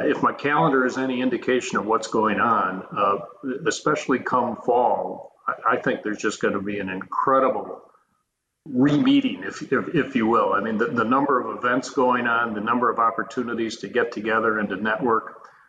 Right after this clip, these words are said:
uh, it is just incredible. Uh, I'm, I'm going to be on the road most of the fall from, from what it looks like. And, and I think that's important. I, I think people wanna do that. I think we're gonna be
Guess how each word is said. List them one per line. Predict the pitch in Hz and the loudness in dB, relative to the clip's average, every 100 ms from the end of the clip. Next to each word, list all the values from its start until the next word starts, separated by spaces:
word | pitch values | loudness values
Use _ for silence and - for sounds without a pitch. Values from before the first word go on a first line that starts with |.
| _ | _
uh, | 110 101 - | 0 0 0
it | 127 - | -4 -4
is | - 101 | -4 -6
just | - 117 - - _ | -2 -4 -4 -20 _
incredible. | 110 101 - 135 - - - - - 110 | -6 -2 2 4 2 0 -6 -10 -14 -8
Uh, | 107 107 | -6 -4
I'm, | 110 113 | -4 -2
I'm | 117 | -2
going | 113 113 | 0 2
to | |
be | 107 110 | 2 0
on | 110 | 0
the | 101 | 0
road | 107 113 104 | 0 0 0
most | 117 107 | -2 -2
of | - | -4
the | 95 | -8
fall | - 131 135 - - | 0 2 2 0 -4
from, | 101 101 - | -6 -8 -6
from | 110 | -2
what | 107 104 | 0 0
it | 131 | 0
looks | 120 - | -2 0
like. | 113 95 92 - _ _ _ _ _ | 0 0 -2 -14 _ _ _ _ _
And, | 185 147 196 | -4 -4 0
and | 160 151 | 2 2
I | |
think | - 170 | 0 0
that's | 147 135 | 0 2
important. | 135 - 139 - - - | 0 2 0 0 -10 -10
I, | 120 - 120 | -10 -6 -6
I | |
think | - 131 - | 0 -2 2
people | 135 - 110 | 0 2 2
wanna | 117 110 107 | 2 2 0
do | 113 | 0
that. | 101 - | 2 2
I | |
think | - 151 | 2 0
we're | 143 127 | 0 2
gonna | 131 | 2
be | 120 117 107 131 | 0 -2 -4 -10